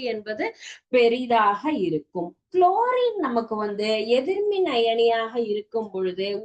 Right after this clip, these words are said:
உருவ அளவு நமக்கு எப்படி இருக்கும்? ஆப்போசிட்டா இருக்கும் பொழுது நமக்கு சின்னதா இருக்கும்.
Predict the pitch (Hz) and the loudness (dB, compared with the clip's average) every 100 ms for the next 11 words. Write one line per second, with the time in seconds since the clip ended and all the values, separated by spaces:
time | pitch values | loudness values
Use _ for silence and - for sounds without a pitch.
0 | 247 277 294 262 214 190 226 220 202 - | -6 -4 -2 -2 -2 -4 -6 -8 -12 -4
1 | 302 294 294 359 339 - - 185 170 _ | 0 0 0 0 2 0 2 0 0 _
2 | - - - 185 220 - 262 269 - 233 | -20 -12 -2 0 0 -2 -6 -6 -6 -6
3 | 240 226 208 254 294 302 302 269 190 185 | 0 0 0 -4 -4 -6 -8 -6 -4 -6
4 | 185 302 233 190 185 392 466 - - 302 | -4 -4 -4 -6 -6 -6 -6 -8 -2 0
5 | 254 233 214 202 170 156 - 151 | 0 0 0 -2 -2 -4 -6 -12